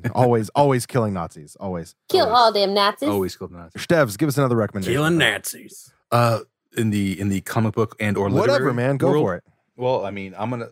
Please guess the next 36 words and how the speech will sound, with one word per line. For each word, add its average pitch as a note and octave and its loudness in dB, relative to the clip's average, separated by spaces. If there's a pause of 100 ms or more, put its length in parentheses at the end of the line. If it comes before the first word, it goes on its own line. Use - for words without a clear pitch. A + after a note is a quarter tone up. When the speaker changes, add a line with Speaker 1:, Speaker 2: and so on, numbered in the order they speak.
(120)
Speaker 3:
then A2+ -6
I'm B2 -4
just - -18
gonna A2 -8
say G2 -2
a F#2+ -6
run G2+ -2
through G2+ -4
of F2 -6
my F#2 -6
comics - -12 (240)
books G#2+ -6
list F2+ -14
before F#2 -18
we F2 -14
go E2+ -20
into E2 -20
movies. F2 -20
So - -20
I'll, E2+ -18 (120)
I'll F2+ -10
let F2 -12
everyone F2+ -16
get, F2+ -16
take - -10
another. F2+ -8 (100)
I F#2 -10
almost G2 -12
hit F#2+ -8
my F2 -10
microphone F2+ -10
right F2+ -10
there. F#2 -8
<laughs> - -20
That's - -6 (260)
okay. - -4